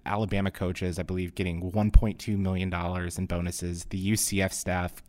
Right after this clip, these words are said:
got national championship bonuses. But at the end of the day, none of it goes to the players. And we spoke with Chris Yandle about this a few weeks ago on the podcast, and he was very adamant that there needs to be some sort of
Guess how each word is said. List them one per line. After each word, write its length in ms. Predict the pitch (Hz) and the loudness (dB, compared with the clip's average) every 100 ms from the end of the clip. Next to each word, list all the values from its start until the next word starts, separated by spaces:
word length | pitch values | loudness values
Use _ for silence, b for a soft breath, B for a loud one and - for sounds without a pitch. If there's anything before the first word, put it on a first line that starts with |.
| - | -12
got 280 | - 92 76 | -2 -2 -2
national 440 | 92 95 - 101 95 | -4 -4 -4 -4 -4
championship 600 | - 104 98 92 95 78 | -2 -2 -2 -4 -4 -2
bonuses. 640 | 90 87 - 90 85 - B B B B B B B | -2 0 -2 -2 -2 -4 B B B B B B B
But 100 | - | -2
at 100 | 117 | 0
the 80 | 127 | 2
end 80 | 120 | 2
of 40 | |
the 60 | 101 | 2
day, 260 | 90 87 - - - - - - - - | 2 0 -4 -18 -20 -20 -20 -20 -14 -2
none 260 | 127 113 104 | 6 8 8
of 80 | 98 | 4
it 120 | - | -2
goes 240 | 107 101 | -4 -4
to 40 | - | -6
the 80 | |
players. 460 | 98 95 87 85 - | -6 -4 -4 -6 -2
And 60 | 104 | -2
we 60 | |
spoke 220 | - 123 | 2 2
with 120 | - - | 2 0
Chris 220 | 113 - | 0 0
Yandle 300 | 95 98 98 | 0 0 0
about 280 | 92 87 - | 0 -2 -2
this 140 | - | -10
a 40 | |
few 160 | - 104 | -6 -4
weeks 200 | 95 - | -2 -4
ago 160 | 92 95 | -2 0
on 120 | 90 | 2
the 60 | |
podcast, 680 | 87 92 87 101 87 87 - | 4 4 4 -2 -2 -2 -4
and 120 | 90 | -6
he 100 | 92 | -4
was 140 | 98 87 | -4 -2
very 240 | 104 107 | 0 2
adamant 340 | 85 95 95 95 | 2 0 -2 -4
that 80 | |
there 100 | 95 | -6
needs 220 | 92 98 - | -6 -6 -6
to 80 | |
be 100 | 95 | -6
some 220 | 92 104 95 | -4 -4 -4
sort 240 | 98 95 | -2 -2
of 380 | 90 85 - | -2 -6 -12